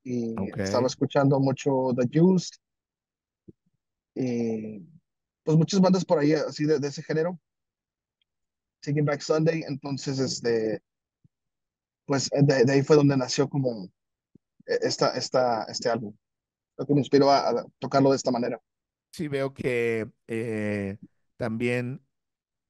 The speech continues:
Speaker 2: habla el álbum, toca fibras sensibles, por supuesto, y habla de lo devastador que es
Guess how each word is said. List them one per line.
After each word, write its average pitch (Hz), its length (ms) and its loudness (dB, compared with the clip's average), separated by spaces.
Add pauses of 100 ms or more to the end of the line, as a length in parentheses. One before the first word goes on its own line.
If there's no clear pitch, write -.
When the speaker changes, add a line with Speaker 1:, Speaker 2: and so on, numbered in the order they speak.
(240)
Speaker 2:
habla 127 320 0
el 123 100 0
álbum, 127 340 -4 (200)
toca 131 240 -2
fibras 131 380 0
sensibles, 120 460 -4
por 110 160 -8
supuesto, 123 680 -6 (460)
y 123 160 0
habla 123 340 2
de 127 100 -2
lo 120 140 -2
devastador 110 760 0
que 117 300 -2
es - 280 -8